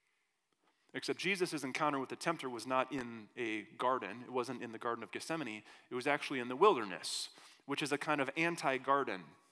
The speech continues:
right? The opposite of a garden is wilderness, is barrenness. So Jesus, we're told, fasts for forty days and forty nights. No food.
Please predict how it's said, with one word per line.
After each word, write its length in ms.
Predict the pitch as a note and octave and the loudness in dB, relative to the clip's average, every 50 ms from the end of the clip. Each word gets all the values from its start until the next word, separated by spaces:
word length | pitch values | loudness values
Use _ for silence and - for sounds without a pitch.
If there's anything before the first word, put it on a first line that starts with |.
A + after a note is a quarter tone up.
| _ _ _ _ _ _ _ _ _ _ _ _ _ _ - | _ _ _ _ _ _ _ _ _ _ _ _ _ _ -4
right? 160 | B2+ C3+ C3 | -2 0 2
The 140 | D3 C#3 - | 2 6 8
opposite 440 | C3 D#3 - - E3 - - D#3+ C#3+ | 8 8 8 6 2 2 2 2 0
of 80 | C3 | 0
a 60 | B2 | 0
garden 500 | A#2 - C#3 D3 D3 B2 A2 A2 A#2 C3 - | 0 2 4 4 4 2 0 -4 -4 -4 -2
is 340 | - B2+ A#2+ A#2 A2+ - - | 2 2 2 2 0 -6 -8
wilderness, 580 | A2+ A#2 C3 D3+ D3 - G#2+ G2+ F#2+ F#2 - - | -6 -2 0 0 0 0 -2 -4 -6 -6 -6 -8
is 120 | A#2 A2+ | -8 -8
barrenness. 720 | - - C#3 C#3+ D#3 C#3+ A2 F#2+ F#2 F2+ - - - - - - - _ _ _ _ _ _ _ _ _ _ | -4 0 2 4 4 4 2 -2 -4 -8 -6 -6 -6 -6 -8 -10 -16 _ _ _ _ _ _ _ _ _ _
So 100 | - C3+ | -8 -6
Jesus, 600 | A#2+ A#2 E3 G3+ G3+ D3 C3 A2+ C3 - - - - - _ _ _ _ _ _ _ _ _ _ _ _ _ - - _ _ - | -2 0 0 0 0 0 0 -2 -2 -2 -4 -6 -8 -12 _ _ _ _ _ _ _ _ _ _ _ _ _ -20 -20 _ _ -6
we're 80 | C#3 | -6
told, 320 | C3+ - D3+ C#3 C3+ C3 - | -2 0 0 0 0 -2 -2
fasts 720 | - - E3 D#3+ D#3+ B2 - - - - - - - - - - - | 2 4 6 6 6 6 4 0 -6 -6 -6 -6 -6 -8 -8 -12 -12
for 100 | - C3+ | -10 -10
forty 340 | B2+ - - D3+ D3 C#3+ C#3+ | -8 -4 0 0 2 2 2
days 360 | C3 C3 B2+ A#2+ A#2 A2+ A#2 | 2 4 4 4 2 2 0
and 120 | B2 A2 A2 | -4 -8 -6
forty 240 | - B2 A2+ A2+ G#2 | -4 -4 -4 -2 -4
nights. 440 | G2+ F#2 - - - - - - - _ _ _ _ _ _ _ _ - | -4 -6 -6 -8 -10 -8 -10 -10 -14 _ _ _ _ _ _ _ _ -6
No 180 | B2 C#3 D3 D#3+ | -2 -2 -2 -2
food. 300 | - - A#2 G#2 A2 | -2 -4 -4 -4 -6